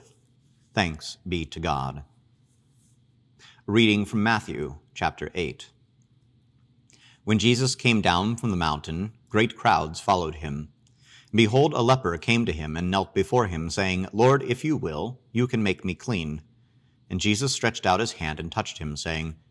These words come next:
"I will, be clean." And immediately his leprosy was cleansed.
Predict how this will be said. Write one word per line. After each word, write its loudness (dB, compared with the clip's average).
"I -4
will, 0
be 2
clean." -6
And 0
immediately 2
his 0
leprosy -2
was -6
cleansed. -6